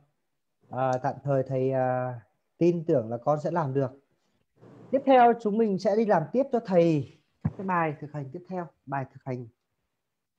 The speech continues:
thực hành bốn. Thực hành bốn. Cũng là tính nhanh, câu A. Ví dụ thế này.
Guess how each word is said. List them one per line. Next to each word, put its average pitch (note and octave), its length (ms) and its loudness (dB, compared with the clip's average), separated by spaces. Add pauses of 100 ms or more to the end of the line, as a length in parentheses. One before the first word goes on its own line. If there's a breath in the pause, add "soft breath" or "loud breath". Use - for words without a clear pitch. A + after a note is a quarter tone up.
(400)
thực E3 60 -6
hành E3+ 180 -4
bốn. E3+ 420 4 (1900)
Thực B2 120 -14
hành B2 200 -12
bốn. A#2 260 -12 (1200)
Cũng C4+ 200 0
là A3 240 4
tính E3+ 160 0
nhanh, A3 320 0 (100)
câu E3+ 120 -4
A. E3 360 0 (360)
Ví G3+ 100 2
dụ D4+ 280 0
thế E3+ 80 -8
này. D3 220 -6